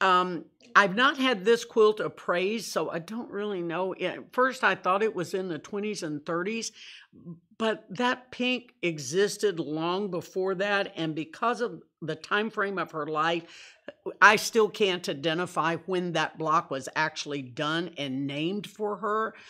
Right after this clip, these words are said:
I'm not real positive about that. So I bought it a long time ago, and if you look at it as Brian's panning it, you'll see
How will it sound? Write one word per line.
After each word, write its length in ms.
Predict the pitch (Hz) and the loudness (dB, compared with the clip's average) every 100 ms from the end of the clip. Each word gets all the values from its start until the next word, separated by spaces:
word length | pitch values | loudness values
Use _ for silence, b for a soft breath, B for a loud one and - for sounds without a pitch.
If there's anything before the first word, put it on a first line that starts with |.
| B B | B B
I'm 180 | 147 170 | -4 0
not 260 | 180 175 170 | 2 2 0
real 200 | 170 165 | -2 -2
positive 580 | - 180 175 156 165 156 | -4 -2 -2 -4 -6 -4
about 360 | 147 156 - | 0 -2 0
that. 280 | 165 165 - B B B | 0 0 0 B B B
So 600 | - - 208 - 98 - _ _ - | -4 8 8 8 4 -2 _ _ 6
I 160 | 208 | 8
bought 340 | 208 190 208 202 | 8 4 4 4
it 160 | 180 - | 2 0
a 160 | 156 | -2
long 380 | 151 165 190 202 | 0 0 0 0
time 240 | 165 175 | -2 -2
ago, 300 | 170 156 151 | -2 0 0
and 160 | 156 151 | 2 -2
if 180 | 143 196 | -4 -4
you 140 | 175 | -4
look 260 | 175 214 208 | 0 0 2
at 220 | 175 170 | 0 2
it 120 | 160 | 0
as 200 | 156 156 | 0 -2
Brian's 400 | 139 170 175 170 | 0 0 2 -2
panning 460 | - 175 175 160 151 | -6 -4 -2 -2 -2
it, 200 | 151 175 | -4 -6
you'll 140 | 185 | -8
see 540 | 175 - 190 165 151 | -8 -4 0 0 -2